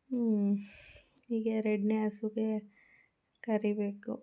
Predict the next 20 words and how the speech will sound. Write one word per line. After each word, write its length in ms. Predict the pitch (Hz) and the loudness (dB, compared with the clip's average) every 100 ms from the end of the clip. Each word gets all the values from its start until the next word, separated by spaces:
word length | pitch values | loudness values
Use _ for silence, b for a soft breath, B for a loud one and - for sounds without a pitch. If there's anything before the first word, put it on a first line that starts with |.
| b b b b b b _ _ _ _ _ _ _ _ - | b b b b b b _ _ _ _ _ _ _ _ -8
ಅದೆಲ್ಲ 300 | 220 214 214 | 0 4 4
ಕ್ಲಿಪ್ಪಿಂಗ್ಸ್ 500 | 220 220 208 220 220 214 | 4 4 4 2 2 0
ಮಿಕ್ಸ್, 300 | 208 - - | -2 -4 0
ಮಿಸ್ 280 | 214 214 226 | 2 2 2
ಆಗಿಬಿಟ್ಟಿದೆ. 560 | 214 202 208 202 214 247 B B B B 233 | 0 0 0 2 2 -2 B B B B 2
ಇದು 360 | 214 220 214 | 6 8 6
ಹುಲ್ಲು 320 | 208 220 214 208 | 6 6 8 6
ಹಾಕ್ಬಿಟ್ಟು 480 | 214 - 208 - 226 226 | 2 -4 -2 0 0 0
ಹಾಲೆಲ್ಲ 420 | 220 208 208 208 208 | 0 4 4 2 2
ಕರೆದಿದ್ದಾಯ್ತು, 800 | 196 190 208 208 202 196 202 | -2 0 -2 0 -2 -2 -2
ಹುಲ್ಲು 360 | 214 214 214 202 | -6 0 2 2
ಹಾಕ್ಬಿಟ್ಟು 440 | 202 202 208 - | 0 -6 -12 -4
ಈಗ 220 | 202 202 214 214 208 - | -4 -2 -4 -6 -6 -4
ಎಲ್ಲದಕ್ಕೂ, 500 | 214 208 202 208 214 220 269 _ B B B B B - | -2 -2 -4 -6 -4 -4 -6 _ B B B B B 0
ಹ್ಮ್, 420 | 226 214 208 202 208 202 | 4 6 6 4 2 0
ಡೈರಿಗೆ 360 | 214 214 214 | 2 4 4
ಹಾಲು 220 | 202 202 | 4 2
ಎತ್ಕೊಂಡೋಗಿ 520 | 202 202 214 202 202 196 | 0 -2 -2 2 2 0
ಹಾಕ್ಬೇಕು. 560 | 190 - 202 202 - 240 320 - _ b b b _ | -4 -2 -2 0 -2 -2 -2 -12 _ b b b _
ಹ್ಮ್, 380 | 277 247 240 | -10 -8 -6